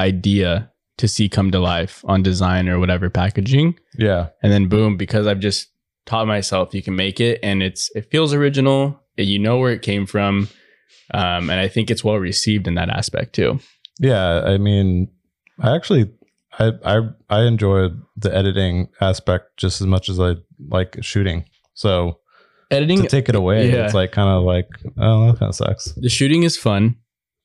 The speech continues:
Speaker 2: I
Speaker 1: But
Speaker 2: think
Speaker 1: I, I
Speaker 2: editing, I might actually be more fun.
Speaker 1: I was gonna just say that.
Speaker 2: <laughs>
Speaker 1: Post edits are fun, dude.
Speaker 2: 'Cause then you can, like, uh, kind of, yeah, just make it, make it your, well, I guess, yeah, it comes down to making it your own.
Speaker 1: It's an art.
Speaker 2: Yeah.
Speaker 1: Some, you know who I've,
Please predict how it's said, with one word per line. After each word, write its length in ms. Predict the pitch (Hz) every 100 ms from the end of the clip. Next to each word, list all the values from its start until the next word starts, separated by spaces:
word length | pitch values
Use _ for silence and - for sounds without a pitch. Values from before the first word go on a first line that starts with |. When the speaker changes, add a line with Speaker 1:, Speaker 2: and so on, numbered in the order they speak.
| _ _ _ _ 113
Speaker 2:
I 40 |
Speaker 1:
But 120 | 117
Speaker 2:
think 20 |
Speaker 1:
I, 40 | 113
I 40 |
Speaker 2:
editing, 340 | 110 107 95 90
I 120 | 90
might 180 | 90 90
actually 440 | 87 - 95 90
be 40 | 85
more 160 | 87
fun. 260 | - 95 95
Speaker 1:
I 140 | 107
was 80 | 104
gonna 180 | 104 104
just 220 | 101 107
say 160 | 127 147
that. 460 | 123 95 147 233 - -
Speaker 2:
<laughs> 120 | -
Speaker 1:
Post 280 | 135 156 -
edits 280 | 127 131 -
are 60 | 113
fun, 440 | - 113 120 98
dude. 360 | 92 104 120 -
Speaker 2:
'Cause 140 | 113
then 160 | 123 151
you 100 | 160
can, 220 | 147 110
like, 400 | 104 92 92 - -
uh, 600 | 98 95 87 85 80 69 -
kind 220 | 104 98
of, 320 | 95 87 80 - - _ _ _
yeah, 160 | 104 92
just 200 | 92 87
make 220 | 98 95
it, 200 | 90 - _ -
make 200 | 98 -
it 60 |
your, 180 | 78 -
well, 240 | 113 117 113
I 60 |
guess, 200 | 117 113 104
yeah, 200 | 120 90
it 80 | -
comes 180 | 98
down 160 | 95 92
to 60 | 90
making 300 | 90 - 85
it 20 |
your 160 | 80 82
own. 260 | 87 82 -
Speaker 1:
It's 180 | 101 110
an 80 | 104
art. 300 | 120 90 - _ _ _ -
Speaker 2:
Yeah. 240 | 90 87 87
Speaker 1:
Some, 320 | 131 135 - 113
you 160 | 120
know 120 | 160
who 140 | 160 123
I've, 340 | 104 98 117